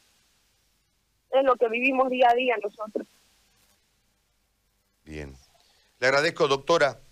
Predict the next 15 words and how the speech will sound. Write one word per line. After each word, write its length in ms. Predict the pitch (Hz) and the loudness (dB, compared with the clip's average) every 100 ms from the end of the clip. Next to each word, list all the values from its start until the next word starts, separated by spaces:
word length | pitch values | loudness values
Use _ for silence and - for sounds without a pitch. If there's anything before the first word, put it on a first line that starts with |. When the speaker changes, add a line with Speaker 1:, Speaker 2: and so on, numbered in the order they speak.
| - | -14
Speaker 2:
por 220 | - 123 135 | -4 -4 -4
este 460 | - 127 107 98 - | -6 -4 -4 -4 -4
lamentable 640 | 107 104 101 117 117 107 | -2 -2 0 0 0 -2
informe 400 | 98 - 117 113 | -6 -4 -4 -6
que 120 | 98 | -8
le 100 | 95 | -2
ha 60 | 101 | 2
dado 180 | 107 107 | 2 2
a 40 | |
la 140 | 101 92 | 0 -2
población. 460 | 101 101 - 123 | -2 -2 -2 -4
Muy 180 | 139 160 | -2 0
amable, 400 | 156 151 131 120 | 2 4 2 -2
muchísimas 480 | 123 139 127 135 113 | -6 -6 -4 -4 2
gracias. 500 | 131 113 101 85 | 0 0 -6 -8